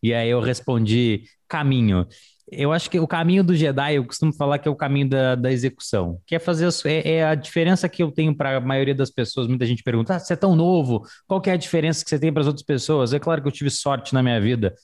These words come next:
mas eu tive uma tonelada de execução. E aí, pra te ajudar na execução, eu volto a uma coisa que a gente falou nesse podcast, que são aquelas três perguntas.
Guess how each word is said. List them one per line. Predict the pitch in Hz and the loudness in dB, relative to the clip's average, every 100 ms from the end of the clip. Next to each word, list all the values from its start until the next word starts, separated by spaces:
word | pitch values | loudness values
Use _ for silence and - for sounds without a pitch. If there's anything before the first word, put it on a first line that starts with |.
| _ - | _ -6
mas | 117 | -2
eu | 123 | -2
tive | - 139 | -2 0
uma | 143 139 131 - 131 - | 0 0 -4 -10 -8 -2
tonelada | 170 185 180 160 151 131 120 101 98 - - - | 2 2 2 0 -2 -2 0 -2 -4 -10 -16 -8
de | 110 110 | -2 0
execução. | 139 127 135 - - 107 98 - - | 2 0 -2 -6 -2 -2 -2 -6 -6
E | 170 | 0
aí, | 196 220 | 0 2
pra | 220 | 0
te | 220 220 | 0 2
ajudar | 185 196 | 2 2
na | |
execução, | 190 175 - 190 | 2 0 0 2
eu | 196 143 | 2 2
volto | 156 214 226 | 0 0 0
a | |
uma | 202 | 0
coisa | 190 196 | 2 0
que | 190 | 0
a | |
gente | 185 180 | 0 0
falou | 185 185 | 0 0
nesse | 185 - | -2 -2
podcast, | 185 - 170 156 - | -4 -2 0 0 -2
que | 113 | -6
são | - | -2
aquelas | 151 156 156 - | 0 0 -2 -2
três | 156 156 | -2 0
perguntas. | - 151 127 127 113 95 | 0 0 2 2 0 -4